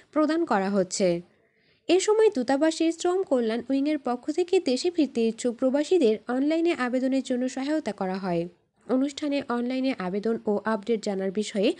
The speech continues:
একটি টিউটোরিয়ালও প্রদর্শন করা হয়। অনুষ্ঠানে স্বাগত বক্তব্য দেন দূতাবাসের শ্রম কল্যাণ উইংয়ের কাউন্সিলর মোহাম্মদ আসাদুজ্জামান। অনুষ্ঠান শেষে সৌদি আরব প্রবাসী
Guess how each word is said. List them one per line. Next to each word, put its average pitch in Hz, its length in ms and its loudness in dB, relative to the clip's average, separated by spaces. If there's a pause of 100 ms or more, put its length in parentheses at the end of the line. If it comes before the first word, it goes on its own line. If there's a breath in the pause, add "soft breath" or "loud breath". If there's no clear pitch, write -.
(320 loud breath)
একটি 254 260 0
টিউটোরিয়ালও 240 680 2
প্রদর্শন 240 500 -2
করা 175 260 -4
হয়। 175 260 -2 (540 soft breath)
অনুষ্ঠানে 339 500 0
স্বাগত 262 400 -2
বক্তব্য 320 520 0
দেন 320 180 2 (220)
দূতাবাসের 247 580 -2
শ্রম 302 260 0
কল্যাণ 226 400 0
উইংয়ের 226 340 0
কাউন্সিলর 226 520 -2
মোহাম্মদ 254 400 -2 (140)
আসাদুজ্জামান। 196 720 -2 (600 soft breath)
অনুষ্ঠান 392 460 2
শেষে 285 360 0
সৌদি 226 360 2
আরব 208 180 0
প্রবাসী 226 480 -2